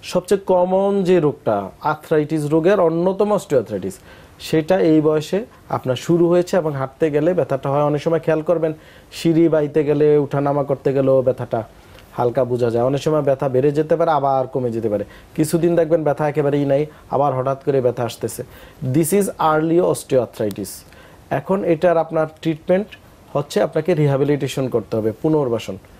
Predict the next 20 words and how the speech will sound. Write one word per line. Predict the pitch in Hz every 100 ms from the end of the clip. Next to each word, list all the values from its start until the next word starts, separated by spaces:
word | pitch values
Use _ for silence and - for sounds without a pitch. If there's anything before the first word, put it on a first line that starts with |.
| - - -
তবে | 139 160
কিছু | 175 151 214
প্রাথমিক | 202 156 147 170 170 175 147
বা | 143 139
বেসিক | 123 147 - 175 151
বা | 143 135
বাসায় | 123 131 151
চিকিৎসা | 151 147 143 135 147
করা | 135 131 135
উচিত, | 135 160 214 - - - -
এটা | 131
সবাই | 131 143 135 151
করবে, | 151 156 180
আপনিও | 190 127 143 143 143
not | 135 147
only। | 143 170 202 - - -
যাদের | 123 135 139 160 170
এই | 151
জাতীয় | 143 143 156 147
সমস্যা, | 147 147 214